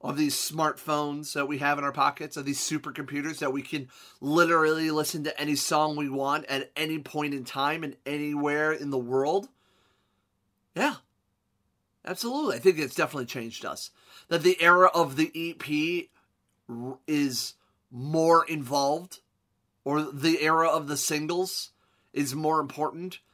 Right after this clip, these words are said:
than a full-on album. A lot of people don't listen to albums front to back anymore. I mean, if you listen to, listen on vinyl, you do. And I'm always the type of person who,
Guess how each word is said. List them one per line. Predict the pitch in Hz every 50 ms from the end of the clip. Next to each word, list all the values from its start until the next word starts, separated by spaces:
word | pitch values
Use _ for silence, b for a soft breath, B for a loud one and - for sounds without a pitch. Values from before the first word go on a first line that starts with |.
| _ _ _
than | - 147 160
a | 160 156
full-on | - - - 156 147 143 139 139 131
album. | 127 127 131 131 143 170 190 214 214 - _ _ _ _ _ _ _ _ _ _ _ _ _ _ _ _ _ _ _ _ _ _ _ _ _ _ _ _ _ _ _ _ _ _ _ _ _ _ _ _ _ _ _ _ _ _ _ -
A | 151
lot | 165 165 170
of | 175 151
people | 156 185 185 156 175 147
don't | 165 156 147 135
listen | 139 131 - 147
to | 139 110
albums | 113 120 120 120 123 123 123 123 - -
front | - - 127 123 120
to | 131
back | 175 220 - - - _ _ _ _ _ _ _ -
anymore. | 120 117 113 98 90 85 - - - _ _ _ _ _ _ _ _ _ _ _ _ _ _ _ _ _ _ _ _ _ _ _ _ _ _ _ _ _ -
I | 165
mean, | 165 170 170 160
if | 160
you | 156 160
listen | 156 156 151 - 160 151 139
to, | 139 139 139 127 - - 147
listen | 143 143 135 - 143 127
on | 123 117 117
vinyl, | 107 104 98 101 110 120 165 - - _ _ _ _ _ _ _ _
you | - 233
do. | 240 381 359 - - _ _ _ _ _ _ -
And | 160 180
I'm | 226 285 330
always | 330 320 311 294 226
the | 240 233
type | - 214 214 196
of |
person | - 165 170 160 - - 165 151
who, | 131 156 156 143